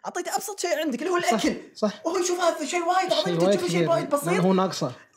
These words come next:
Speaker 1: تشوف سعادة، تحس إنه واو، في ناس تستانس بهالشيء البسيط. هذا وايد يعني لي لما، م-، أ-، أم-، لما أساعد شخص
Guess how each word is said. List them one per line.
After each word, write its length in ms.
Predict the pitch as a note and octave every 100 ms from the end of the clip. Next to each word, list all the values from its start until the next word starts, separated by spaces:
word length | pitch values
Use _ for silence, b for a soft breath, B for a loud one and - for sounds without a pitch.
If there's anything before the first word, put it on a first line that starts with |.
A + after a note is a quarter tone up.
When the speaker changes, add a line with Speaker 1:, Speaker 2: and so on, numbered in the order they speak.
| -
Speaker 1:
تشوف 240 | - A4+ -
سعادة، 600 | - F4+ F#4+ A4+ - -
تحس 300 | - G#4 G4
إنه 300 | F4 F4 D#4 - B B _ C#4
واو، 640 | F4 B4 B4+ G4+ - F4+ -
في 340 | - A#3+ A#3+
ناس 200 | A4 A#4 G#4+
تستانس 380 | G4 A4+ A4 F#4
بهالشيء 320 | F#4 A4 G#4+
البسيط. 460 | F#4 F#4 A#4+ A#4+ - B B B
هذا 200 | B3 A3
وايد 300 | A3+ C4+ A3
يعني 340 | G3 D#3+ F3+ D#3
لي 120 | D#3+
لما، 220 | E3+ F3
م-، 380 | G3+ A#3 A#3+ A3
أ-، 40 | F#3+ C#3+ - A#3
أم-، 140 | A3+ G#3
لما 200 | G#3 F#3
أساعد 400 | F#3 C4+ A3+ G3
شخص 340 | - D#4+ -